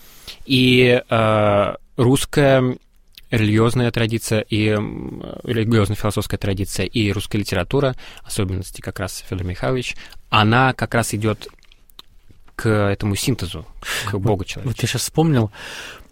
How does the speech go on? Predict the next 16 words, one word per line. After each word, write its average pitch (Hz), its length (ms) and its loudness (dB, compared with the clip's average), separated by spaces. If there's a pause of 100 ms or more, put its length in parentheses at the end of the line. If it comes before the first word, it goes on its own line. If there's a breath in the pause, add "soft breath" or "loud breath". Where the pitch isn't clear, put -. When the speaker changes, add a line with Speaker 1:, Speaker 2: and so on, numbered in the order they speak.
(160)
Speaker 2:
э, 110 480 4
вы 113 80 2
сказали, 139 280 2
что 120 240 0
на 110 140 4
многих 113 340 2
повлиял 110 580 2
Достоевский, 110 760 0
причем 120 280 -2
не 123 80 2
только 151 260 2
же 117 160 2
на, 110 1000 0
э, 101 80 -6
православных 123 600 2
авторов. - 460 -4